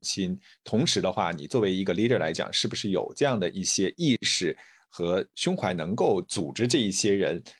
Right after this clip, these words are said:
呃，来去发挥你更大的一些影响力和 leadership 的，呃，这些的能力，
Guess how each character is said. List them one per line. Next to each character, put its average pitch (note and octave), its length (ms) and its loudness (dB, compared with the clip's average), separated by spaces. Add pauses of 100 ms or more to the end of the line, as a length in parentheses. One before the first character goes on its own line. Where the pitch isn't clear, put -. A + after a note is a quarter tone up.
(140)
呃， F2 300 0
来 G2 180 0
去 A#2+ 140 0
发 C3 180 0
挥 C3 160 2
你 G2 80 0
更 A2 240 0
大 F#2+ 240 -2
的 F2+ 80 0
一 F2 80 -2
些 G2 160 0
影 F2 160 -2
响 F#2+ 240 -2
力 F2+ 160 0
和 E2 120 -8
leadership G2 580 0
的， D2+ 160 -4 (320)
呃， C2 340 -2
这 B2+ 100 2
些 G#2+ 300 2
的 F#2+ 160 2
能 F2 320 0
力， F3 240 0